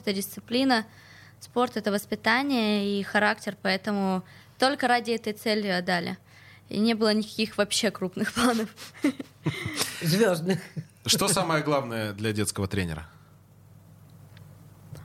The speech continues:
Speaker 3: Лиль.
Speaker 1: А, наверное, воспитать дисциплину.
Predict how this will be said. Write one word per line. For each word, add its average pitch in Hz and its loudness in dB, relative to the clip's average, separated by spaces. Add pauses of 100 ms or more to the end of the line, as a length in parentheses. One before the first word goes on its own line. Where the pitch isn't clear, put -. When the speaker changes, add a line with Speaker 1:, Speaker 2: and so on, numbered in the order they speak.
(140)
Speaker 3:
Лиль. 92 2 (320)
Speaker 1:
А, 269 2 (800)
наверное, 302 2 (880)
воспитать 247 -2
дисциплину. 247 -4